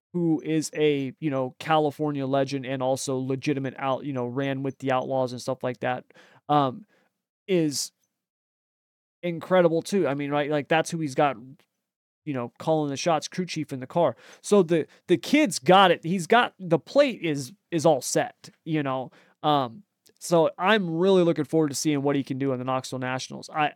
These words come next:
I would not be shocked if he makes the feature. Now, obviously, the Knoxville Nationals, it's very, very stout. I was pretty, um,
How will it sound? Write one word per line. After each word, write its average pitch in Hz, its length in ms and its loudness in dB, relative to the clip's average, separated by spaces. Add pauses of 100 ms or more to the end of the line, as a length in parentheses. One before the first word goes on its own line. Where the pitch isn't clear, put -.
(260)
I 170 180 4
would 156 340 0
not 151 560 0
be 202 120 -2
shocked - 680 -2
if 151 240 -6
he 151 160 -8
makes 139 320 -6
the 139 100 -6
feature. 135 380 -10
Now, 131 120 -6
obviously, 160 480 0
the 135 80 -6
Knoxville 143 380 -2
Nationals, 131 540 -6
it's - 180 -14
very, 147 300 2
very 139 180 0
stout. 135 400 -2 (380)
I 180 100 6
was 185 260 6 (160)
pretty, 254 760 -2 (640)
um, 160 480 2